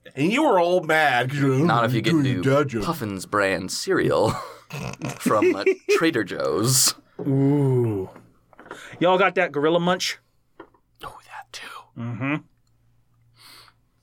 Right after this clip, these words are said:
Speaker 3: That and cookie butter. Not together, just in the same cart.
Speaker 2: Anyway, this guy wants to squeeze some out for you.
Speaker 1: <laughs>
Speaker 2: Actually,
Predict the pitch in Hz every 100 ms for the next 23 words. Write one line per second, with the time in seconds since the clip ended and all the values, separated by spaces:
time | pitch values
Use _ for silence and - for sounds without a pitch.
0 | _ 135 135 110 - 117 110 101 95 98
1 | _ _ _ _ _ _ _ _ 165 151
2 | 135 110 95 - _ 98 - _ _ _
3 | _ 165 139 135 117 - 110 311 392 359
4 | 381 - - - 587 539 494 - 202 -
5 | - 208 262 214 143 131 - - 87 71
6 | 85 - 214 226 254 277 320 294 285 -
7 | - 214 - 220